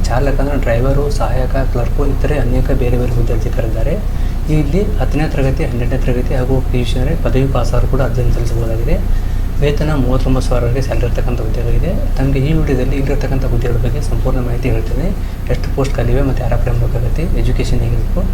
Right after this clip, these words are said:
ಹಾಗೂ ಸ್ಯಾಲರಿ ಯಾವ ರೀತಿ ಇರುತ್ತೆ, ಅಪ್ಲೈ ಮಾಡೋದು ಹೇಗೆ, ಆನ್‌ಲೈನ್ ಮೂಲಕ ಇದೆಯೋ ಅಪ್ಲೈ ಮೂಲಕ ಇದೆಯೋ ಹೇಗಿದೆ ಅಂತ ಸಂಪೂರ್ಣ ಮಾಹಿತಿ ಹೇಳ್ತೀನಿ. ಅದಕ್ಕೆ ವಿಡಿಯೋನ ಎಲ್ಲೂ ಸ್ಕಿಪ್ ಮಾಡದೆ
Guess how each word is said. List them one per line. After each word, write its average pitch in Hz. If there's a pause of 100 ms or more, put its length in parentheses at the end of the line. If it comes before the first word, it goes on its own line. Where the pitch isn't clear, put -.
(200)
ಹಾಗೂ 127
ಸ್ಯಾಲರಿ 113
ಯಾವ 127
ರೀತಿ 123
ಇರುತ್ತೆ, 120
ಅಪ್ಲೈ -
ಮಾಡೋದು 123
ಹೇಗೆ, 131
ಆನ್‌ಲೈನ್ 120
ಮೂಲಕ 127
ಇದೆಯೋ 120
ಅಪ್ಲೈ 127
ಮೂಲಕ 127
ಇದೆಯೋ 117 (400)
ಹೇಗಿದೆ 135
ಅಂತ 120 (500)
ಸಂಪೂರ್ಣ 139
ಮಾಹಿತಿ 131
ಹೇಳ್ತೀನಿ. 131
ಅದಕ್ಕೆ 143
ವಿಡಿಯೋನ 135
ಎಲ್ಲೂ 131
ಸ್ಕಿಪ್ 135
ಮಾಡದೆ 120